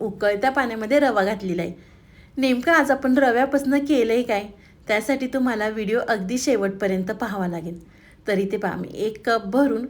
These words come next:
रवा घेतलेला आहे. या ठिकाणी मी बारीक रव्याचा वापर केलेला आहे आणि अर्धा कप या ठिकाणी मी पोहे घेतलेले आहेत. आपण जे कांदा पोहेला पोहे वापरतो, ते पोहे या ठिकाणी मी वापरलेले आहे.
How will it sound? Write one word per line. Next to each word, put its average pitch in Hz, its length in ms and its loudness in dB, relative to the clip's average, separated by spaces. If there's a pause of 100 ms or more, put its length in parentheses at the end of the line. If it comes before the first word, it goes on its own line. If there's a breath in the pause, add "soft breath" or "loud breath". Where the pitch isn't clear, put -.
(100)
रवा 196 260 2
घेतलेला 190 380 -2
आहे. - 120 -4
या 196 140 4
ठिकाणी 254 360 -2
मी 269 160 2
बारीक 240 380 2
रव्याचा 185 340 0
वापर 180 280 -4
केलेला 165 320 -4
आहे 160 120 -6 (440 loud breath)
आणि 240 180 2 (100)
अर्धा 233 320 2
कप 240 240 -2
या 208 100 2
ठिकाणी 202 320 -2
मी 240 140 -2
पोहे 262 320 2
घेतलेले 196 420 -2
आहेत. 156 160 -6
आपण 208 280 -4
जे 208 100 -2
कांदा 190 440 -2
पोहेला 240 360 -2
पोहे 240 280 -2
वापरतो, 196 420 -2
ते 220 160 -4
पोहे 220 280 -2
या 180 120 0
ठिकाणी 180 420 -4
मी 247 120 -2
वापरलेले 180 540 -2
आहे. 170 100 -4